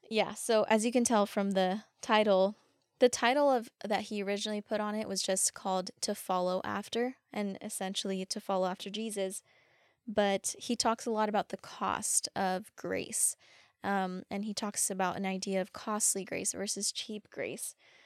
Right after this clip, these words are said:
And, um, yeah, before, before I read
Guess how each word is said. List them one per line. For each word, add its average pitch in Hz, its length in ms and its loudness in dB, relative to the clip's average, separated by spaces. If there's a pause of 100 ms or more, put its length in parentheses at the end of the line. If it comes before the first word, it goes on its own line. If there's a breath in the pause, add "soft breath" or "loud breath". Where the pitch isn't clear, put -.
(280 soft breath)
And, 208 500 -2
um, 220 420 -4 (600)
yeah, 214 180 0
before, 220 600 4
before 214 340 2
I 208 60 6
read 196 500 2